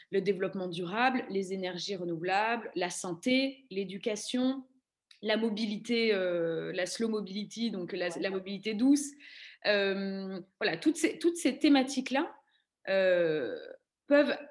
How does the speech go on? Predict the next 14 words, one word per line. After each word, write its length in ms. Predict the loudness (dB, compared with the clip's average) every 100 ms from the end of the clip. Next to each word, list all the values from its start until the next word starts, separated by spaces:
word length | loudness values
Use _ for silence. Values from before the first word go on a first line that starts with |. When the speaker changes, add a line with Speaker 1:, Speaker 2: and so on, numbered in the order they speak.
| 0
Speaker 1:
être 240 | 2 2 4
intégrées 420 | 2 4 0 0
dans 120 | 0
l'investissement 840 | -2 -4 -6 -10 -10 0 2 2 0
socialement 420 | -8 -6 -4 -4 -4
responsable, 400 | -6 -6 -8 -6
enfin, 200 | -4 -4
l'investissement 600 | 0 2 2 0 0 2
responsable 460 | 2 -2 -4 -2 -2
de 60 | -2
manière 240 | -4 -6
générale. 420 | -8 -10 -12 -14 _ _ _ _ _ _ _ _ _ -20 -18 -14 0
Et 100 | 4
donc, 380 | 8 6 6 -4